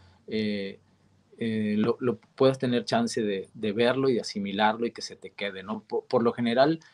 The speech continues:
los textos no tienen que ser mayores de ocho palabras. Si son menos, para nosotros mejor. Además, el, el asunto de la poesía y de, y de, que tiene también que ver mucho con el asunto de la publicidad y el eslogan publicitario,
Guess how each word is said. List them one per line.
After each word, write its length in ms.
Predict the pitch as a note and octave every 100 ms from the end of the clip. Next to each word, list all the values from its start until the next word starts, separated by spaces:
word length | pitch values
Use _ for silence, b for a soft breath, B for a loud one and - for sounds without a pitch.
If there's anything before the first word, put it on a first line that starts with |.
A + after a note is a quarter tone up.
| b _
los 220 | A2+ A2
textos 300 | B2+ - D3
no 100 | C#3
tienen 240 | C#3+ C#3
que 80 | C3+
ser 240 | B2 C3+ B2
mayores 380 | C3 B2 A#2+ B2
de 80 | A#2
ocho 240 | B2 -
palabras. 600 | - A2 C3 - - - _ _
Si 160 | -
son 260 | - C3 C#3+
menos, 580 | C#3+ D#3+ F3 - - _ _ F#2
para 220 | G#2 G2+ G2+
nosotros 420 | G2+ A2 A#2 A#2
mejor. 380 | - - F#2 - -
Además, 400 | G#2 G#2 A2 A2+
el, 240 | B2 G2+ - _
el 160 | G2+
asunto 520 | F#2 - C3 C#3 A2 G2
de 120 | F#2+
la 220 | F2 - _ _ _ _ _ -
poesía 640 | A2 G2 - C#3+ C3+ A2+
y 80 | G2+
de, 600 | F#2+ F#2 F2+ - - - _
y 160 | - G#2
de, 260 | G2 F#2+ G2+
que 100 | -
tiene 300 | C3+ C#3 C#3 _
también 380 | C3 B2+ C#3+ - -
que 100 | C#3
ver 120 | C3
mucho 260 | C#3 - C3+
con 180 | A#2+
el 80 | G#2+
asunto 340 | G2+ - A2+ C3
de 100 | A#2
la 120 | G2+
publicidad 840 | - G2+ F#2+ - G#2+ A2 A2+ A#2+
y 120 | A2+
el 100 | G#2
eslogan 540 | G2+ G2 A2+ A#2 A2+ G#2+
publicitario, 840 | A2 G2 G2 G#2+ - G2 A2 B2